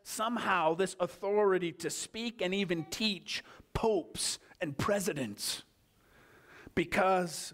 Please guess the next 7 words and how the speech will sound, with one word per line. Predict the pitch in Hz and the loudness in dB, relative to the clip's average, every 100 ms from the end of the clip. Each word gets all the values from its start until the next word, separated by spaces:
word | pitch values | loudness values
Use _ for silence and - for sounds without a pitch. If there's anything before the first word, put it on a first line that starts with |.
| - | -8
of | 170 165 165 143 - _ _ _ 143 | 0 2 2 -2 -14 _ _ _ -8
decades | 196 202 - 208 190 180 156 | -2 -2 0 2 4 4 0
of | 160 143 | -4 -2
humble | 151 165 165 151 | -2 0 0 -2
service | - 170 156 139 131 - - - - - - - - | -2 0 2 2 -2 -4 -10 -12 -20 -20 -20 -20 -4
and | 143 143 135 | 2 4 4
life | 147 151 160 156 - - | 4 4 2 0 -6 -14